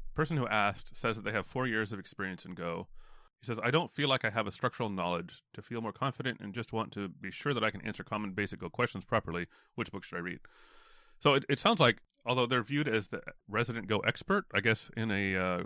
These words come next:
team of Java developers, they don't feel like the expert. So they're wanting to get a more in-depth knowledge of Go. I think of, of the books that I read recently from my review series, the one I would recommend to a person like this is probably Go Fundamentals by Mark Bates and Corey Lanu.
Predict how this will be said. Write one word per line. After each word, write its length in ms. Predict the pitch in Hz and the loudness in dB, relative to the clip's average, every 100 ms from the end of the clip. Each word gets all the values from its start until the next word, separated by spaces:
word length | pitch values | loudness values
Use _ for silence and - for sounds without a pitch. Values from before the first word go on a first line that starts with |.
| - - | -8 -6
team 260 | 123 120 | -2 -2
of 80 | 90 | -2
Java 240 | 82 95 127 | 2 4 4
developers, 600 | 127 139 - 175 - - - - _ _ - - | 4 2 0 -4 -6 -20 -20 -20 _ _ -8 4
they 80 | |
don't 180 | 123 - | 4 4
feel 300 | - - 120 | -2 0 2
like 200 | 90 - | 0 -4
the 100 | - | -6
expert. 440 | - - - - - | -8 -8 -14 -14 -8
So 60 | |
they're 100 | 92 | -4
wanting 200 | 98 95 90 | -2 -2 -2
to 40 | |
get 100 | 92 | -2
a 40 | 90 | -2
more 200 | 95 87 | -2 -4
in-depth 360 | 85 90 - | -4 -8 -8
knowledge 260 | 82 80 - | -10 -10 -12
of 80 | - - | -14 -12
Go. 140 | 64 - - - - - - - - - | -14 -16 -20 -20 -20 -20 -20 -20 -18 2
I 80 | - | 4
think 200 | - 202 | 6 6
of, 160 | 151 131 | 6 6
of 120 | 143 165 | 4 4
the 80 | 131 | 4
books 240 | 147 - | 4 4
that 100 | 117 | 8
I 80 | 110 | 10
read 260 | 110 104 95 | 10 6 6
recently 400 | 104 - 90 82 | 0 0 -4 -4
from 140 | - | -2
my 100 | 87 | -2
review 240 | 85 80 92 | -2 -2 -4
series, 300 | - 87 - | -4 -6 -4
the 60 | 104 | -2
one 140 | 107 | 2
I 60 | 104 | 2
would 140 | 101 | 2
recommend 400 | 98 95 92 90 | 2 0 -4 -4
to 100 | - | -4
a 40 | 92 | -6
person 380 | - 110 - 90 | 0 0 0 -2
like 160 | 85 | 0
this 320 | 143 180 - - - - - - - - - - | 2 2 -2 -14 -18 -18 -14 -14 -16 -20 -4 4
is 360 | 117 107 - - _ _ | 6 4 0 -12 _ _
probably 520 | - 147 175 139 117 | 6 8 8 6 4
Go 240 | 95 104 110 | 6 4 6
Fundamentals 580 | 110 95 90 - 135 | 4 2 -2 -2 -4
by 160 | - 92 | 2 2
Mark 260 | 92 95 - | 4 0 0
Bates 220 | 92 - | -2 -2
and 100 | 95 | -6
Corey 220 | 92 85 | -2 -2
Lanu. 320 | 80 82 85 | -4 -8 -12